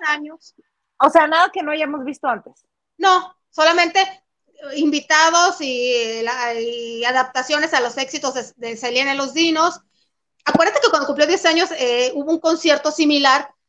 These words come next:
Speaker 1: en, en Houston, en el último, en el estadio donde ella ofreció su último concierto, donde estuvieron que si tu Thalía, que si tu Ana Bárbara, que si
Speaker 2: En
Speaker 1: Gloria
Speaker 2: el
Speaker 1: Estefan, que si
Speaker 2: Astrodome.
Speaker 1: Juan Gabriela. Sí, eh, y cantaron los éxitos, eh, y obviamente se vendió el disco,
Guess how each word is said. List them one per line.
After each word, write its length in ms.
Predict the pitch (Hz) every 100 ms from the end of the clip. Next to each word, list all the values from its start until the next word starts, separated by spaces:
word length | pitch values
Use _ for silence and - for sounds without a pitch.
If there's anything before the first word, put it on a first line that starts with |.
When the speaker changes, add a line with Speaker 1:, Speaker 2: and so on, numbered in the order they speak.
| -
Speaker 1:
en, 220 | 262 247 - -
en 280 | 247 240 233
Houston, 520 | 339 427 453 294 277
en 180 | 254 247
el 460 | 240 233 233 254 -
último, 680 | 311 320 - 339 320 311 285
en 100 | 269
el 100 | 277
estadio 420 | - 311 320 359
donde 260 | 302 254 254
ella 140 | 311
ofreció 300 | 311 240 262
su 120 | 311
último 360 | 277 277 269 269
concierto, 640 | 294 302 381 302 - 311 - _ _ -
donde 140 | 392
estuvieron 340 | - 311 294 294
que 100 | 285
si 140 | 277
tu 120 | 226
Thalía, 360 | 226 226 254 262
que 100 | 302
si 100 | 311
tu 80 | 262
Ana 200 | 240 226
Bárbara, 280 | 226 269 277
que 80 | -
si 100 | 247
Speaker 2:
En 60 |
Speaker 1:
Gloria 160 | 240 240
Speaker 2:
el 40 |
Speaker 1:
Estefan, 220 | 233 254 277
que 80 |
si 60 | 240
Speaker 2:
Astrodome. 200 | 233 214
Speaker 1:
Juan 80 | 214
Gabriela. 280 | 220 240 262 _ _ _ _ _
Sí, 360 | - 320 311
eh, 340 | 277 262 262 262
y 120 | 294
cantaron 440 | - 269 - 269 311
los 160 | 285
éxitos, 460 | 302 277 311 294 277 _
eh, 380 | 247 233 220 214 233
y 140 | 233
obviamente 360 | 240 254 247 -
se 120 | 254
vendió 220 | 220 208
el 100 | 208
disco, 460 | 285 311 302 -